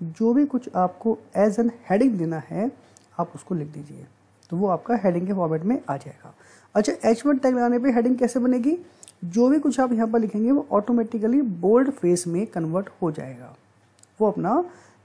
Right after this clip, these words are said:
heading के तौर पर दिखाई देगा। तो हम example देकर समझते हैं कि हेडिंग को किस तरह से यूज़ करते हैं हम।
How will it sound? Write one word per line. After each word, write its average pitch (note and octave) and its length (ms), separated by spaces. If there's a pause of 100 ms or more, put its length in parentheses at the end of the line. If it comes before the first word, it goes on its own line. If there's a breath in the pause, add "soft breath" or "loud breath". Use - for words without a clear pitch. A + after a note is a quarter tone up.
(100)
heading A#3 260
के F3+ 60
तौर D#3+ 200
पर G#3+ 140
दिखाई F#3 300
देगा। C3 320 (460 loud breath)
तो - 80
हम G#3+ 200
example G3 540
देकर A#3 180
समझते E3+ 380
हैं D#3+ 280 (440)
कि G3 420 (280)
हेडिंग G3+ 240
को A#3 120
किस - 220
तरह G3 100
से G3 120
यूज़ E3 240
करते C#3 300
हैं D3 120
हम। G3+ 100